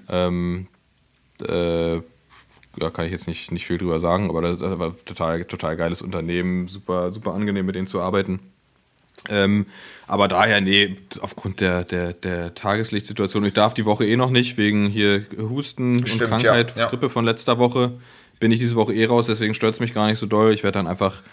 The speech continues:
Speaker 1: äh, ja, nach dem Wochenende wieder einsteigen und ich gehe mal davon aus, dass sich das erstmal auf der, auf der Rolle abspielen wird. Ähm, klassisch freie Rolle, Tiefgarage, äh, Selbstkasteiungsmodus.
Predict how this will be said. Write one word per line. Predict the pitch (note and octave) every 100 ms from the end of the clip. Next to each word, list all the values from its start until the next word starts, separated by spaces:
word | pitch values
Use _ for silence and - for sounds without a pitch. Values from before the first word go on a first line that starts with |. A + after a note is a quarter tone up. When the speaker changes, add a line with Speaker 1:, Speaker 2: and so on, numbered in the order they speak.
| - - - -
Speaker 1:
äh, | G2 G2 F#2+ F#2+ F#2+
ja, | F2 E2 F2+
nach | F2+
dem | G2+
Wochenende | F#2+ G#2+ F2+ F#2+ G2
wieder | F#2+
einsteigen | E2 G2 - G2 G2 G2 G2+ - _ _ _ _
und | F#2+ F#2+ F#2
ich | - - -
gehe | D#2+ G2 F#2 G2
mal | F#2+ F#2
davon | F2 D#2+
aus, | E2+ F#2
dass | F#2
sich | F#2+
das | F2+ F2
erstmal | F2 - F#2+ F2
auf | F2+
der, | - F2+ -
auf | -
der | F#2
Rolle | F2+ G2+ G#2+
abspielen | G#2+ - G#2 G#2
wird. | A2 A2 - _ _ _ _ _ _ G#2+
Ähm, | F#2+ F2+ F#2+
klassisch | F#2+ G2 F#2 G2 - - _ _
freie | - G2 F#2+
Rolle, | F#2+ F#2+ F#2 F2+
Tiefgarage, | G#2 - F#2 F2+ F2+ F#2+ F2 F2+ _ _ _ -
äh, | E2+ F2 F2 F#2+ _ _ _ _
Selbstkasteiungsmodus. | - G2 - - G2 G2+ F#2+ F#2+ - F#2+ G2 F#2+ -